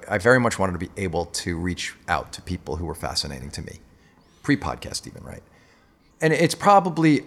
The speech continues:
it was really age, of course you want to, to be able to s-, support your family, of course you wanna be able to do your work. Those are the prime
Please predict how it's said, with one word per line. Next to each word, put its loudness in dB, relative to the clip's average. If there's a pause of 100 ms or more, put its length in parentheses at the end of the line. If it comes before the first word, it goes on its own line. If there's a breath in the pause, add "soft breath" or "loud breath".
it 2
was 0
really 0
age, 6
of -4
course 6
you -2
want 4 (480)
to, -10 (180)
to -10 (160)
be -2
able -2
to -6
s-, -8 (200)
support -6
your -2
family, 4
of -2
course 0
you 0
wanna 2
be -4
able -2
to -6 (440)
do -4
your 0
work. 4
Those 6
are -2
the -2
prime -2